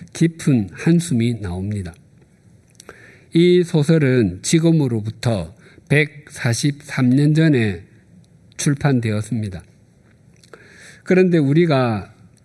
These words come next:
이 시대를 살아가는 우리의 내면을 정직하게 돌아보면 소설 속의 인물들과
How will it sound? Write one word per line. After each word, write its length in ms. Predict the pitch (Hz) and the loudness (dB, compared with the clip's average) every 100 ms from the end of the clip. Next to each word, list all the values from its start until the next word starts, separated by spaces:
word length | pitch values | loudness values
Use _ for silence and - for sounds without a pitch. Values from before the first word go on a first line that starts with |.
| _ - | _ 0
이 220 | 175 175 | 2 2
시대를 760 | 202 190 156 127 127 95 - _ _ _ _ _ _ _ _ _ _ _ _ - | 0 2 2 2 0 -2 -8 _ _ _ _ _ _ _ _ _ _ _ _ -10
살아가는 800 | - 190 151 123 123 120 95 - | -2 0 2 2 2 2 -2 -2
우리의 400 | 139 151 170 156 | 0 2 2 2
내면을 720 | 113 113 147 151 123 113 80 - - _ _ | 0 2 2 4 2 0 -4 -16 -20 _ _
정직하게 720 | - 135 131 160 - 175 151 | -2 0 0 -2 0 0 0
돌아보면 720 | 123 143 123 113 104 104 95 - - _ _ _ - - - _ _ _ _ _ - | 0 0 0 0 0 0 -2 -6 -20 _ _ _ -20 -20 -20 _ _ _ _ _ -10
소설 420 | - 165 180 175 | 0 2 2 2
속의 380 | 185 175 156 147 | 2 2 2 2
인물들과 880 | 180 160 117 104 98 98 107 82 | 4 4 2 0 -2 -2 -4 -6